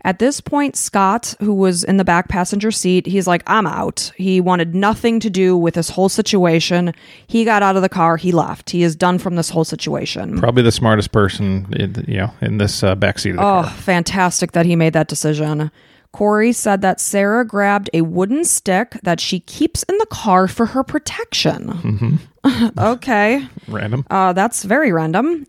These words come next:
Speaker 1: And so they continued to fight and wrestle. They eventually moved to the back seat. Corey said as the fight got more violent, he moved to the front passenger seat. Sarah was on top of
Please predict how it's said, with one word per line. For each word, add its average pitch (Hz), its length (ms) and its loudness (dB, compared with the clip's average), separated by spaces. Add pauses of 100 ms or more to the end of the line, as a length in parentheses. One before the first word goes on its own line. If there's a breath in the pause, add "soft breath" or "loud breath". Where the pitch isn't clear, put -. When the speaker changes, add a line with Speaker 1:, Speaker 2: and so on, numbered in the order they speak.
Speaker 1:
And 196 500 2
so 196 540 0
they 196 220 0
continued 220 500 -2
to 302 80 0
fight 190 500 0
and 208 220 0
wrestle. 175 540 2
They 180 160 2
eventually 240 560 0
moved 220 380 2
to 226 80 -2
the 196 100 2
back 175 240 0
seat. - 480 -8 (460 soft breath)
Corey 240 360 2
said 233 300 0
as 202 180 0
the 190 80 -2
fight 202 340 0
got 185 200 0
more 190 280 2
violent, 214 600 2
he 269 260 -2
moved 262 360 2
to 220 60 0
the 190 80 -2
front 196 400 -2
passenger 156 540 -2
seat. - 520 -6 (460 loud breath)
Sarah 247 400 2
was 277 160 2
on 196 160 0
top - 320 -2
of 320 140 0